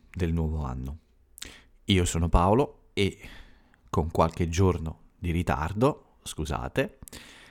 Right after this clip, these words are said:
vi auguro un felice anno nuovo. Un buon duemilaventidue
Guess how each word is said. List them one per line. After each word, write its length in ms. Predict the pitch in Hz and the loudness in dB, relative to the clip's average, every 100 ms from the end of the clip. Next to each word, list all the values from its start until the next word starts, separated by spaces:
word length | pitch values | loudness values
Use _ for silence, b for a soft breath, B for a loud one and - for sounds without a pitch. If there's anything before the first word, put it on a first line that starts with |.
| B | B
vi 120 | - 101 | 0 6
auguro 520 | 92 95 95 92 - | 6 6 4 4 2
un 400 | 85 85 82 80 | -2 0 0 0
felice 480 | 82 - 82 82 - | 2 2 2 -2 -2
anno 220 | 76 78 | -2 -2
nuovo. 560 | 78 85 87 123 - _ _ _ _ _ _ _ _ _ _ - B B B B B B B _ _ | 0 0 0 -2 -4 _ _ _ _ _ _ _ _ _ _ -10 B B B B B B B _ _
Un 200 | 107 107 | 4 8
buon 220 | 127 143 | 8 10
duemilaventidue 1080 | 117 117 120 104 104 98 98 98 87 76 | 8 8 8 6 4 2 2 2 2 0